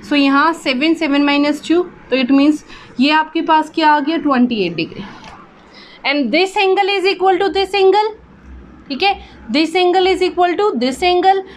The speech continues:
So angle X is equal to angle Z, which is equal to twenty eight degree।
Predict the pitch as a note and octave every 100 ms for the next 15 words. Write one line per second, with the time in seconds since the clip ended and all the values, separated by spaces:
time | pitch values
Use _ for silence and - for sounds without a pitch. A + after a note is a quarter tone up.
0 | - - E4 C#4 C#4 E4+ - C4+ D4 -
1 | - F4 D#4 E4 D#4+ D#4+ E4+ E4 D4 D4
2 | D#4+ C4+ B3 C4 C4+ C4+ D#4 C#4+ D4+ D4
3 | C#4+ D4 D#4 E4+ F4+ F4+ F4 G#3+ F#3 -
4 | -